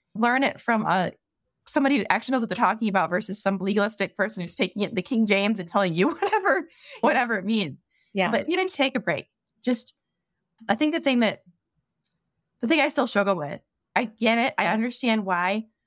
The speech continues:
Speaker 1: but I do still struggle with the idea of, like, "I don't get this, I don't like it, it makes me uncomfortable, so I'm just gonna throw that out and decide that, that God isn't, that's not God, that's not the Bible, that's not," and I'm like, "Can we just take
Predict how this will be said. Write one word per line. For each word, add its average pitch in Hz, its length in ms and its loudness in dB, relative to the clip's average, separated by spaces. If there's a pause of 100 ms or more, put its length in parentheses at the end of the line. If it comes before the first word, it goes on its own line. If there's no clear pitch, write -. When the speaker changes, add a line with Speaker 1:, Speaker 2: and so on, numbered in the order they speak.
(160)
Speaker 1:
but 208 80 4
I 233 60 2
do 233 240 0
still 269 240 0
struggle 202 300 2
with 214 100 -4
the 208 80 2
idea 190 300 2
of, 185 40 -2
like, 170 260 -2
"I 185 140 2
don't 320 200 0
get 254 200 -2
this, 277 240 2
I 196 80 2
don't 262 240 -2
like 196 240 0
it, - 80 -2
it - 60 -4
makes 220 180 0
me 240 40 2
uncomfortable, 226 540 -2 (160)
so - 120 0
I'm 254 100 0
just - 160 -14
gonna - 140 -6
throw 220 220 2
that 214 180 2
out 175 240 0
and 180 100 -4
decide 202 360 0
that, 160 160 -16
that 233 300 0
God 226 220 2
isn't, 226 240 -6 (560)
that's 262 160 2
not 226 160 2
God, 220 180 2
that's 226 200 -2
not 202 120 2
the 226 80 -4
Bible, 208 300 0
that's 208 180 0
not," 233 200 0 (320)
and 269 80 -2
I'm 285 40 4
like, 302 200 0 (120)
"Can 359 120 -4
we 370 100 0
just 427 180 -2
take 453 140 -4